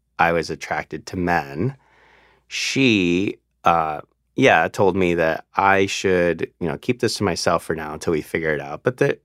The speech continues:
she went and talked to the priest at our church that we were still going to. And he was, I guess, he would be really progressive because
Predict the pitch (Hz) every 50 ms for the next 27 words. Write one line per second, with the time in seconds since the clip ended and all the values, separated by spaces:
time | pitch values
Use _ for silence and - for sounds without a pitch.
0 | _ - - - - 139 147 143 143 131 123 - - 101 104 95 98 - _ _
1 | _ _ - 104 87 85 - _ - - - 95 87 - 95 - - - 110 80
2 | 78 80 - - - - - - _ _ _ _ _ _ _ _ _ 87 80 76
3 | 78 76 - - - - 95 82 - - - - - - 82 82 78 - - -
4 | 87 82 78 82 76 73 71 67 67 - - 78 73 73 101 120 - _ _ _
5 | _ _ _ _ _ _ _ _ _ _ _ _ _ _ _ _ _ _ _ -
6 | 135 143 143 143 139 139 139 135 135 139 - _ _ _ _ _ _ _ _ _
7 | _ _ _ _ _ _ _ _ _ _ _ _ _ - - - - 226 302 339
8 | 349 302 240 - - - - - - 160 147 156 180 226 240 - - - - -
9 | - - _ _ _ _ _ _ _ _ _ _ _ _ _ _ _ - - 214
10 | 240 294 240 214 202 180 156 127 104 107 117 123 113 98 - - 90 85 85 82
11 | 73 65 - - - - - - - 113 - - 101 101 110 117 - -